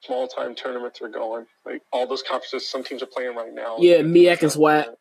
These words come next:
Speaker 1: think
Speaker 2: basically.
Speaker 1: like Saturday, I think like Saturday is like all the championship games are being played right before Sunday. I think even some of them are being played on Sunday.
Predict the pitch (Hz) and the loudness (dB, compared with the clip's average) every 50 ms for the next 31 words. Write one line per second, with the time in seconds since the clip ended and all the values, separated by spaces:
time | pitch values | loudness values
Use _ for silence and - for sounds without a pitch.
0 | _ _ _ - 135 143 143 143 135 - 131 135 135 131 127 - - - - - | _ _ _ -4 2 4 4 4 4 0 -4 -4 -4 -4 -4 -8 -12 -16 -14 -10
1 | 135 135 131 123 - _ _ _ _ _ _ - 156 147 135 - - - - - | -8 -8 -8 -10 -12 _ _ _ _ _ _ -16 -12 -10 -10 -12 -12 -14 -12 -8
2 | 135 135 131 127 120 123 120 117 - - - _ - 120 - 139 - - - _ | -6 -6 -6 -6 -6 -8 -8 -8 -10 -12 -14 _ -20 -18 -16 -18 -18 -18 -20 _
3 | _ _ _ 120 117 117 - - - _ 135 127 123 - 131 127 127 - 135 - | _ _ _ -4 -4 -4 -4 -8 -10 _ -6 -6 -6 -6 -8 -8 -8 -8 -10 -10
4 | _ - 131 127 120 120 120 123 117 127 123 120 120 _ _ _ 139 - - - | _ -10 -10 -10 -10 -10 -12 -16 -16 -16 -16 -16 -18 _ _ _ -8 -8 -8 -8
5 | - - _ _ _ _ _ _ _ _ _ _ _ _ _ _ - 131 131 131 | -12 -16 _ _ _ _ _ _ _ _ _ _ _ _ _ _ -4 -4 -2 -4
6 | - 123 - - - 120 - - 127 120 117 - - - _ _ _ _ _ _ | -6 -10 -10 -10 -10 -10 -8 -8 -8 -8 -8 -10 -12 -12 _ _ _ _ _ _
7 | _ _ _ _ _ _ _ _ _ _ _ - - 139 147 147 135 131 - - | _ _ _ _ _ _ _ _ _ _ _ -8 -6 -4 -4 -4 -6 -6 -4 -4
8 | 143 139 139 135 127 120 123 120 117 127 127 120 - - 123 120 117 117 113 - | -4 -2 -2 -2 -2 -2 -2 -4 -4 -6 -8 -8 -6 -6 -6 -6 -6 -8 -10 -8
9 | - 127 120 110 107 | -8 -8 -8 -10 -12